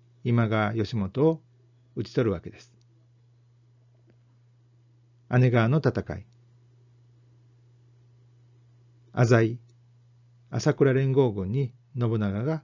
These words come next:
苦境に陥ります。三方ヶ原の戦い。比叡山焼き討ちに起こった信玄が侵攻し、危機に陥りますが、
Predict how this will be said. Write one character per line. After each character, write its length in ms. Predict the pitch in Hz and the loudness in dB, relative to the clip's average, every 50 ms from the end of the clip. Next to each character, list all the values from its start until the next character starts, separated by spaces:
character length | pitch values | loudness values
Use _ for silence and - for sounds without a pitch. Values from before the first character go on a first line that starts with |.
| _ _ | _ _
苦 100 | - _ | -20 _
境 200 | - 131 110 107 | -4 -2 -2 0
に 100 | 120 156 | 0 -2
陥 260 | - 117 - - 127 | -2 -4 -4 -8 -12
り 160 | 113 101 82 | -12 -12 -12
ま 140 | - - - | -16 -16 -20
す。 180 | - - _ _ _ _ _ _ _ _ _ _ _ _ _ _ _ _ _ _ _ _ _ _ _ _ _ _ _ _ _ _ _ _ _ _ _ _ _ _ _ _ _ _ _ _ _ _ | -20 -20 _ _ _ _ _ _ _ _ _ _ _ _ _ _ _ _ _ _ _ _ _ _ _ _ _ _ _ _ _ _ _ _ _ _ _ _ _ _ _ _ _ _ _ _ _ _
三 80 | - 131 | -8 2
方 260 | - 139 123 135 123 | 2 2 2 4 2
ヶ 120 | 123 127 | 2 2
原 180 | 117 110 110 107 | 2 2 2 2
の 100 | 127 165 | 2 2
戦 380 | 160 - 113 - 101 - 76 - | 2 2 0 0 -2 -6 -8 -10
い。 80 | 123 _ _ _ _ _ _ _ _ _ _ _ _ _ _ _ _ _ _ _ _ _ _ _ _ _ _ _ _ _ _ | -10 _ _ _ _ _ _ _ _ _ _ _ _ _ _ _ _ _ _ _ _ _ _ _ _ _ _ _ _ _ _
比 120 | _ - 143 139 139 | _ 4 6 6 6
叡 20 | 127 | 6
山 240 | 113 117 107 101 104 | 4 2 -2 -2 -2
焼 120 | 101 101 | -4 -4
き 100 | - 123 | -4 -6
討 120 | 110 101 | -6 -6
ち 80 | - 143 | -4 -6
に 80 | 147 131 | -4 -4
起 80 | 117 | -4
こ 120 | 117 120 117 | -4 -6 -6
っ 20 | |
た 240 | 117 _ - 98 - _ _ _ _ _ _ _ _ _ _ _ _ _ _ _ _ _ _ _ _ | -6 _ -16 -16 -16 _ _ _ _ _ _ _ _ _ _ _ _ _ _ _ _ _ _ _ _
信 260 | _ - 156 143 127 | _ -4 -2 -2 -2
玄 200 | 110 107 104 101 | 0 -2 -2 -2
が 120 | 120 147 139 | -2 -4 -4
侵 220 | - - 120 101 | -4 -4 -8 -8
攻 180 | - - 98 92 | -6 -8 -10 -10
し、 240 | - - 135 - _ _ _ _ _ _ _ _ _ _ _ _ _ _ _ _ _ _ _ _ _ _ _ _ _ _ _ _ _ _ _ _ _ _ _ _ _ _ _ _ _ _ _ _ | -8 -12 -14 -14 _ _ _ _ _ _ _ _ _ _ _ _ _ _ _ _ _ _ _ _ _ _ _ _ _ _ _ _ _ _ _ _ _ _ _ _ _ _ _ _ _ _ _ _
危 140 | - - 123 | -14 -14 -4
機 120 | - 131 | 0 2
に 120 | 123 147 165 | 4 4 4
陥 280 | 143 117 - - 120 | 2 0 0 0 0
り 120 | 107 104 101 | 2 2 0
ま 140 | 98 95 98 | 0 -2 -4
す 120 | - - | -4 -4
が、 200 | 110 120 117 - | -4 -4 -4 -6